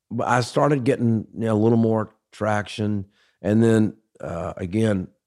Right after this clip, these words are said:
Sony was my backstop. They said in nineteen ninety-seven, "Look,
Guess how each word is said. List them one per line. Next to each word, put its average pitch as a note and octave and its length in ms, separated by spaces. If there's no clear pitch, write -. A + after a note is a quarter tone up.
Sony C#3+ 420
was G2 280
my E2+ 220
backstop. - 920
They G2 340
said F#2 600
in E2 320
nineteen F#2 460
ninety-seven, F2 600
"Look, F#2+ 320